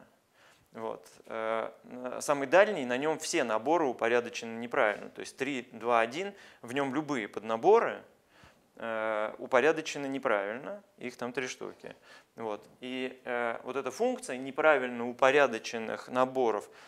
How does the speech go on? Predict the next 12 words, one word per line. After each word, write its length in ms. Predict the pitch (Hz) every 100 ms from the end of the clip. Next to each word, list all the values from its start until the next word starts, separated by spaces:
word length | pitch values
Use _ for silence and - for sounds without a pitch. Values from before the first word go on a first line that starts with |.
| - -
она 220 | 123 180
называется, 1080 | 151 120 143 160 165 - 135 135 135 127 -
э, 400 | 110 110 104 113
функцией 640 | - 151 120 - 120 120
инверсии 640 | 135 131 139 120 - 107 -
от 200 | 117 113
порядка. 580 | 120 151 226 - 104 101 - - - - - 117
Вот. 260 | 113 98 - - - -
И, 320 | 123 127 127 123 127 _ _ _ _ _ _ _ _ _ -
а, 600 | - 117 113 110 110 113 -
а, 360 | - 120 113 -
она, 400 | 123 123 151 147